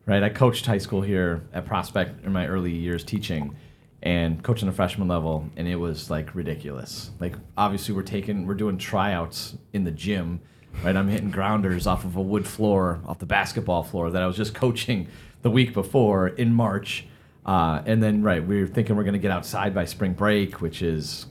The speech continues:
sometimes happens, but it's so wet, it's so cold. I mean, I remember going to games at Glenbrook North, Glenbrook South, Lake Forest.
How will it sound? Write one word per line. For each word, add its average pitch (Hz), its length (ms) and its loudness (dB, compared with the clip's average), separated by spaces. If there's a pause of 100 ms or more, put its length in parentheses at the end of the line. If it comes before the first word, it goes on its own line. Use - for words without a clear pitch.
sometimes 113 480 0
happens, 101 340 0
but 90 120 -4
it's 82 120 -6
so 90 160 -2
wet, 104 380 2
it's - 160 -14
so 80 100 -4
cold. 107 460 0
I - 20 0
mean, 90 140 2
I 95 40 2
remember 101 280 2
going 92 260 0
to 85 60 -6
games 87 360 -2
at 73 120 -10
Glenbrook 82 360 -4
North, 98 400 0
Glenbrook 78 300 -4
South, 95 500 -2 (380)
Lake 117 220 2
Forest. 104 720 2